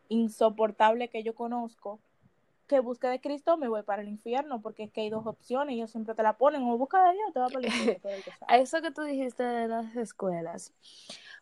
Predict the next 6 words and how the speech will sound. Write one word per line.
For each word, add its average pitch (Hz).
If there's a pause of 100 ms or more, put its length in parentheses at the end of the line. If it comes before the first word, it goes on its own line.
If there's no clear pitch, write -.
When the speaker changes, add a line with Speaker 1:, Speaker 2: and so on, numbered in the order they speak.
(100)
Speaker 2:
pues 269
mira, 202 (440)
yo 254
digo 339
que 294
depende, 175